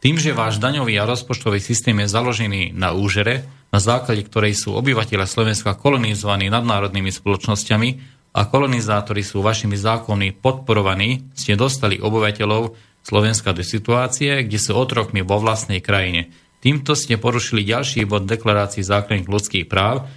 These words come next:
nakoľko nikoho neslobodno držať v otroctve alebo nevoľníctve.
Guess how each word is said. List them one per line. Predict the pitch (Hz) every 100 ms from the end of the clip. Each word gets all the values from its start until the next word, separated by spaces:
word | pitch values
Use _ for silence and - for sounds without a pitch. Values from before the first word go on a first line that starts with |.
| - -
nakoľko | 107 110 107 120
nikoho | 147 139 110
neslobodno | 113 127 - 104 101 98 98
držať | 110 110 90
v | 107
otroctve | 104 107 107 113
alebo | 107 104 104 107
nevoľníctve. | 110 104 92 90 87 -